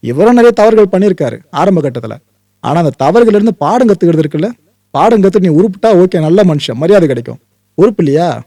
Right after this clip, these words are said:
ஊர் உலகம் கேவலமா பேசிக்கிட்டு தான் இருக்கும். இந்த ஃபர்ஸ்ட் கேட்டகரி இருக்குல்ல, அதுல ஃபாலோ ஆகுறது தான் இவரு. தி அல்டிமேட் ஐகான், கான்க்யூரிங்னு இந்த விஷயங்களையும் சொல்லலாம். ஏன்னா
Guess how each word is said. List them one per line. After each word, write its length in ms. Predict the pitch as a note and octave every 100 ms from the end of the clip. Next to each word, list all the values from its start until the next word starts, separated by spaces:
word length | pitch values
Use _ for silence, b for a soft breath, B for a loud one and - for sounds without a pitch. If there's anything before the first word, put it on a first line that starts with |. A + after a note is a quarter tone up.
| _ _ -
ஊர் 140 | G3
உலகம் 200 | D3+ F#3 E3
கேவலமா 280 | D3+ D3+ D#3+
பேசிக்கிட்டு 320 | D3 C#3 C3
தான் 100 | C3+
இருக்கும். 200 | A#2 - _ _ _ _ _
இந்த 100 | - B2
ஃபர்ஸ்ட் 240 | F3 - A#3+
கேட்டகரி 260 | G3+ F3+ E3
இருக்குல்ல, 240 | D3 E3+ G#3 _ -
அதுல 180 | C#3 D#3+
ஃபாலோ 180 | E3 F3+
ஆகுறது 200 | E3 D3+ F3
தான் 100 | C3+
இவரு. 200 | C3 B2+ - C#3+
தி 60 | - -
அல்டிமேட் 440 | F#3 F#3+ A#3 A#3 - -
ஐகான், 300 | F#3 F#3 C#3 - _ -
கான்க்யூரிங்னு 600 | G#3 G3+ G#3+ F3 G#3 G3+ B2 - -
இந்த 120 | D3 E3+
விஷயங்களையும் 380 | D#3 E3 F3+ G#3
சொல்லலாம். 240 | B2+ A2+ _ _ - - -
ஏன்னா 120 | F3